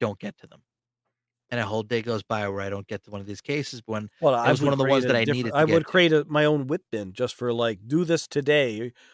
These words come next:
Speaker 2: you know, that kind of thing.
Speaker 1: Yeah. And like I said, I, and I would,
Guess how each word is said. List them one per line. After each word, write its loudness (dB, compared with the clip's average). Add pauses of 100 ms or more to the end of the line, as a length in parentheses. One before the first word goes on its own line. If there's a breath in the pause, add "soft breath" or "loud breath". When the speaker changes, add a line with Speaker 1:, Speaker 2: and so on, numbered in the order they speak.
(360 soft breath)
Speaker 2:
you -10
know, -12 (180)
that -4
kind -8
of -16
thing. -18 (680)
Speaker 1:
Yeah. -4 (460)
And -4 (520)
like -2
I -2
said, 2
I, 4
and -4
I 0
would, -4